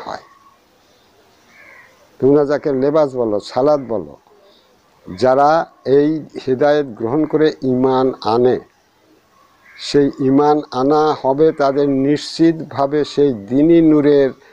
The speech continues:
যে নফস আছে, সেই নফসকে দ্বারা যদি কাউরে এই জীবনে খাড়া করা হয়, আকার সুরাতের জীবনে খাড়া করা হয়,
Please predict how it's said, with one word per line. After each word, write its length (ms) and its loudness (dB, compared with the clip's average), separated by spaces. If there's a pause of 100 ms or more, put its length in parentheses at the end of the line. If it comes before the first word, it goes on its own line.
(260)
যে 200 0
নফস 460 0
আছে, 360 -2
সেই 340 -2
নফসকে 1000 -2
দ্বারা 760 0
যদি 280 -2
কাউরে 460 0 (100)
এই 180 0
জীবনে 640 0
খাড়া 280 -2
করা 280 0
হয়, 260 0
আকার 280 -2
সুরাতের 480 -2
জীবনে 400 -2
খাড়া 260 0
করা 260 0
হয়, 380 0